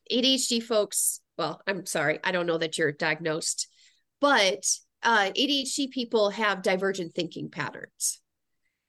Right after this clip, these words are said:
And we're always like, "Well, what about this? I don't know about this." And, and we love asking the what if, how are these connected? So the technology kind of gives people, like,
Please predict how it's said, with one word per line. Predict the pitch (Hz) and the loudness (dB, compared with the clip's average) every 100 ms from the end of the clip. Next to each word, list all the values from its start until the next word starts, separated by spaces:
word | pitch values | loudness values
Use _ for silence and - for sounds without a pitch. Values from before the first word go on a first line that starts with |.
| _ - | _ 0
And | 220 208 208 202 202 | 4 6 4 2 2
we're | 208 | 4
always | 214 226 233 | 6 4 0
like, | 247 - | -4 -6
"Well, | 277 294 - _ _ _ | -2 -2 -2 _ _ _
what | 269 311 330 | -4 0 0
about | 339 320 - | 0 -2 2
this? | 494 - - - | 0 0 -2 0
I | 214 | 0
don't | 220 | 0
know | 214 | 0
about | 196 196 247 | 0 -2 0
this." | 427 415 - - - - _ | 0 2 -2 -6 -12 -20 _
And, | 254 247 - - _ _ 262 | 2 2 0 -18 _ _ 2
and | 247 | 4
we | 247 | 4
love | 233 247 | 6 6
asking | 254 254 - 233 | 4 2 0 -2
the | 208 | 0
what | 190 233 269 | 4 4 4
if, | 403 - - | 2 -2 -4
how | 185 | 0
are | 185 | 0
these | 202 240 | 0 0
connected? | - 339 466 - 156 - _ _ _ _ _ _ | 2 2 2 2 -2 -2 _ _ _ _ _ _
So | - 339 339 330 294 - _ - | 0 4 4 4 0 -6 _ 0
the | 285 | 2
technology | 277 302 302 330 392 330 240 247 226 233 | 4 2 2 0 2 0 -2 -4 -4 -4
kind | 247 262 | 0 4
of | 233 220 226 | 6 4 0
gives | 233 233 294 - | 4 6 4 -2
people, | - 330 330 320 339 320 | 2 2 4 4 2 -2
like, | 254 208 196 | 2 2 2